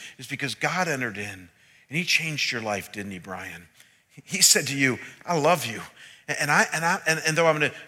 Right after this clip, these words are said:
use justice by bringing freedom to your life, I'm gonna do it by giving you Jesus.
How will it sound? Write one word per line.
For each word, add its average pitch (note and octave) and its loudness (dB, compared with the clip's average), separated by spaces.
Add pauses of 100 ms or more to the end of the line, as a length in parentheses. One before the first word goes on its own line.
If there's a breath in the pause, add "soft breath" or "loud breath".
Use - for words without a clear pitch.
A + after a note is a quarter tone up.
use F3+ 0
justice - 2 (380 loud breath)
by C3 6 (100)
bringing D3+ 2
freedom D#3+ -2
to C3 -6
your C3+ 0
life, C#3+ 6
I'm C3 -8
gonna C3 0
do D3 -4
it G#3 -4
by C3+ -2
giving C3 -4
you A#2+ -6
Jesus. - -6